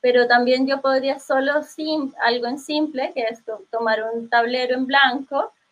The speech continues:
y con post-its empezar a anotar las cosas que son relevantes.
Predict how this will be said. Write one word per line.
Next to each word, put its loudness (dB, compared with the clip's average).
y -4
con -4
post-its 4
empezar -2
a -2
anotar -2
las -8
cosas -6
que -12
son -8
relevantes. -2